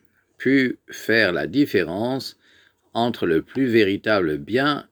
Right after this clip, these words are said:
du mal. Alors, en consubstantiel, là, il y a une note de bas de page. « J'ai eu un très véritable cobaye de la science et de tous à le démontrer trois fois.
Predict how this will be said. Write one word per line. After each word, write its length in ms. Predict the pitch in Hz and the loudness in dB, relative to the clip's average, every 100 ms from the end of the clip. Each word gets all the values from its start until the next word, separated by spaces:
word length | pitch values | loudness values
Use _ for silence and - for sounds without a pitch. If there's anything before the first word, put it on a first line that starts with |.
| _ | _
du 300 | 87 95 135 | -10 -2 0
mal. 540 | 127 113 90 73 - - _ _ _ _ _ _ _ _ _ _ _ _ - | 0 0 -2 -4 -8 -14 _ _ _ _ _ _ _ _ _ _ _ _ -4
Alors, 240 | 120 92 | 0 0
en 100 | 104 | 0
consubstantiel, 1160 | 104 170 - 135 - 104 98 - 151 170 170 - | -2 -4 -4 -6 -4 -4 -2 0 2 2 0 -2
là, 260 | 98 117 127 | -2 -2 0
il 60 | |
y 60 | 107 | 0
a 80 | 98 | 0
une 160 | 101 | 0
note 200 | 120 135 | -2 0
de 120 | 110 | 0
bas 160 | 95 82 | 0 -2
de 80 | - | -6
page. « 500 | 98 131 175 147 - _ _ _ _ _ _ _ _ _ _ | -6 -2 -2 -4 -8 _ _ _ _ _ _ _ _ _ _
J'ai 340 | - 101 143 156 | -4 2 6 6
eu 220 | 190 190 | 6 2
un 200 | 143 127 | 0 -6
très 220 | - 160 | -2 2
véritable 580 | 156 135 117 135 127 104 | 2 0 0 0 2 0
cobaye 520 | 123 127 143 151 147 | 0 0 4 4 4
de 120 | 110 | 2
la 180 | 98 98 | 2 2
science 580 | - - 147 165 147 - | -2 -4 -2 -2 -4 -4
et 100 | 110 | -2
de 120 | 120 | -2
tous 600 | - 147 160 165 - - - | -2 2 4 4 0 -8 -8
à 140 | - 101 | -4 -2
le 120 | 95 | -2
démontrer 560 | 101 117 123 113 - 98 | -2 -2 -4 -6 -4 -6
trois 280 | - 107 | -2 -2
fois. 400 | 110 - 87 - | -2 -4 -6 -6